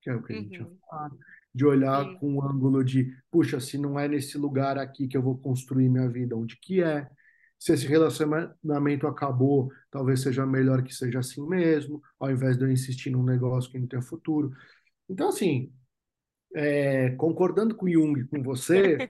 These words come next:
Speaker 2: <laughs>
Speaker 1: acredito que são ferramentas que estão aí à disposição e são milenares, entendeu? Alguma coisa eles fizeram certo, que tá aí há milhares de
Speaker 2: Sim.
Speaker 1: anos.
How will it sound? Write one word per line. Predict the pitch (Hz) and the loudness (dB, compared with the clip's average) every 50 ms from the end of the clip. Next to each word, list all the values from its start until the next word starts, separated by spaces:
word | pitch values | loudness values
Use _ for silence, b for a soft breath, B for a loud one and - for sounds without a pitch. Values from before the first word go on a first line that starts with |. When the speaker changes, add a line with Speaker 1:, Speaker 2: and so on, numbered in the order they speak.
| - | -6
Speaker 2:
<laughs> | - 233 - - - - _ _ _ _ _ _ - - - _ _ - | -8 -6 -6 -6 -8 -8 _ _ _ _ _ _ -20 -20 -20 _ _ -4
Speaker 1:
acredito | 339 339 440 440 - 349 349 160 - - - - - - | 0 2 4 6 8 8 6 6 6 2 0 0 0 -6
que | - - - | -20 -14 -6
são | - 214 202 185 | -2 0 0 0
ferramentas | - - 214 202 190 165 170 190 180 165 165 165 160 151 156 160 175 165 - 220 247 254 - - - _ b b b b b b b b b _ | 2 4 4 4 4 2 0 -2 -2 -2 -2 -2 0 0 0 -2 -4 -4 -6 -6 -6 -6 -8 -12 -18 _ b b b b b b b b b _
que | _ - | _ -6
estão | 349 370 - 415 381 381 | -6 -4 -2 0 2 2
aí | 392 392 | 2 2
à | 392 | 2
disposição | 381 - - - 320 320 330 311 - - - 190 185 202 214 165 | 0 -4 -4 -4 -2 -2 -2 -4 -6 -4 -2 0 0 2 2 0
e | 123 | 0
são | 123 - 156 156 | -2 -4 -4 -2
milenares, | 165 180 190 214 220 185 151 143 151 170 165 135 120 113 | -2 0 0 0 -2 -2 0 0 0 0 0 0 -2 -2
entendeu? | 123 120 - 127 127 131 139 131 | -2 -2 -2 0 0 0 0 0
Alguma | 127 127 131 160 160 | 0 0 0 -2 -2
coisa | 160 - 151 151 160 | -2 -2 -2 0 0
eles | 175 175 - | -2 -2 -4
fizeram | - 190 180 190 196 254 262 | -8 -10 -8 -8 -8 -8 -8
certo, | - - 190 190 202 160 127 - - | -8 -8 -8 -6 -6 -8 -8 -10 -18
que | - 127 | -16 -6
tá | - 151 156 | -2 0 2
aí | 147 147 | 4 4
há | 156 | 4
milhares | 175 185 180 165 156 160 - | 2 2 0 2 0 0 -2
de | 185 214 | -2 -2
Speaker 2:
Sim. | 214 | 0
Speaker 1:
anos. | 180 156 131 95 - - | 0 0 0 -2 -6 -8